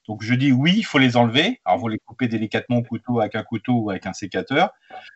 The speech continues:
Par contre, si les feuilles sont impeccables, il faut vraiment les laisser parce que ça va apporter, euh, voilà, le, les éléments nécessaires pour que les fruits grossissent.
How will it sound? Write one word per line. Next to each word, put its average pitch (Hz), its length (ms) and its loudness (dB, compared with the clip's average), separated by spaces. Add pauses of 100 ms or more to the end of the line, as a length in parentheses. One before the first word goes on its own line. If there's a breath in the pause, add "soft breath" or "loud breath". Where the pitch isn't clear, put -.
(140)
Par 131 160 6
contre, 185 220 2
si 151 140 -4
les 139 120 6
feuilles 170 280 2
sont 123 320 0
impeccables, 147 720 4 (420)
il 117 100 -4
faut 127 160 0
vraiment 139 400 4
les 127 160 4
laisser 139 380 0
parce 117 220 -4
que 143 200 -4
ça 123 120 -6
va 131 100 6
apporter, 131 680 2
euh, 104 260 -2
voilà, 117 360 6
le, 95 300 -4 (300)
les 123 300 2
éléments 139 320 4
nécessaires 131 580 2
pour 123 140 -8
que - 80 -4
les 113 40 0
fruits 117 260 -6
grossissent. 107 560 -10